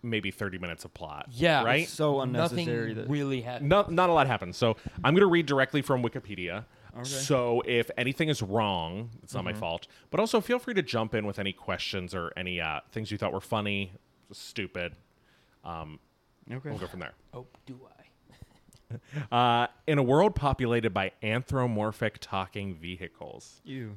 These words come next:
Speaker 1: Anthropomorphic, I'm sorry. Uh, the final race of the Piston Cup season ends in a three-way tie for first place between retiring veteran Strip the King Weathers, which is my new stage name,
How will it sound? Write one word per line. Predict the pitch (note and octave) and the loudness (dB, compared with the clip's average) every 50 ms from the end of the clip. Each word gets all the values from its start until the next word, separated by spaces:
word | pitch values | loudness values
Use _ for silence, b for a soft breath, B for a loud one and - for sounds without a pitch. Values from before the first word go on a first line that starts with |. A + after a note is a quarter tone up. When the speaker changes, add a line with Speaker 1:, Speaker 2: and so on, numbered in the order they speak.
| G2+ _ - | -12 _ -2
Speaker 1:
Anthropomorphic, | C#3 C#3 C3 C3 B2 - - B2+ A2+ G#2 F#2 - - F2 - | -2 0 0 0 -4 -2 -2 -4 -4 -4 -4 -6 -8 -10 -12
I'm | F#2 E2+ - | -12 -12 -10
sorry. | - E2+ D2+ D2+ - _ B B B B G2+ F#2 B | -8 -8 -8 -10 -12 _ B B B B -20 -16 B
Uh, | B A#2 A2 G#2+ G#2 F2+ - _ - | B 0 0 0 0 -2 -4 _ -8
the | A#2 A2 A2+ | -4 -4 -4
final | - - C3+ C#3+ E3 E3+ E3+ | -2 0 2 2 4 4 4
race | D#3+ D#3 D3 - | 4 2 2 0
of | D3+ | -2
the | B2+ | -4
Piston | B2 - C#3 C#3 B2 - D3+ C#3+ C#3 | -2 0 0 0 2 2 2 0 0
Cup | - A2 G#2 A2 - - - b b b b b | 2 0 0 0 0 -4 -12 b b b b b
season | - - - B2+ A2+ G2 A2+ G#2+ G#2 - | -10 -6 -4 -4 -2 0 -2 -2 -2 -2
ends | - A#2+ A#2+ B2+ C#3 B2+ | -2 0 0 0 0 -2
in | A#2 | -2
a | F#2+ | -4
three-way | - - - - D3+ F3 F3 E3+ D#3+ | -4 -4 -2 0 2 2 4 2 2
tie | - - - A#2 A2+ A#2 | 2 2 2 4 4 4
for | - - | 2 -2
first | G2 - A2 A2 A#2+ - - | -4 0 0 0 0 0 -2
place | - A2+ G2+ G2+ G2 - | 0 2 2 2 2 -2
between | - G#2 - - - G2+ F#2+ F#2+ F2+ F2 B B B B B B | -4 -6 -6 -4 -2 -2 0 -2 -2 -4 B B B B B B
retiring | G2+ G2 - - A#2 A2+ A#2 B2+ C3 C#3 D3 D3 A#2+ | -2 -2 -2 0 2 4 4 4 4 4 2 2 4
veteran | A#2 A2+ A2 A2 G#2+ G#2 F#2+ F#2 | 4 6 6 6 4 2 0 -2
Strip | - - - - - - - - - - B2+ E3 F#3 - - - _ - | -4 -8 -10 -10 -8 -8 -8 -2 2 4 4 6 4 2 -2 -4 _ -12
the | - G2+ F#2 G#2 A#2 G#2+ | -12 -2 2 4 4 4
King | - - - B2+ A#2+ B2 C3 C#3+ D#3+ F3+ - | 2 0 2 2 2 2 2 -2 -4 -6 -6
Weathers, | - G2+ F2+ G2 F2 E2 D#2 D#2 D2+ D2 D#2+ C#3 D#3+ - - - b b b b b | -4 -2 0 0 0 0 -2 -6 -6 -6 -6 -6 -6 -8 -12 -20 b b b b b
which | - G2 - - | -6 -4 0 0
is | G2+ F#2 F2 E2+ - - | 0 0 0 -2 -4 -6
my | F2 D#2+ D#2 D#2+ | -6 -6 -4 -4
new | D#2+ D#2+ E2 F2 | -4 -4 -4 -4
stage | E2+ - - E2+ D2+ D2+ - - | -6 -6 -6 -6 -6 -8 -10 -12
name, | - D#2 E2+ A2 | -8 -6 -4 -4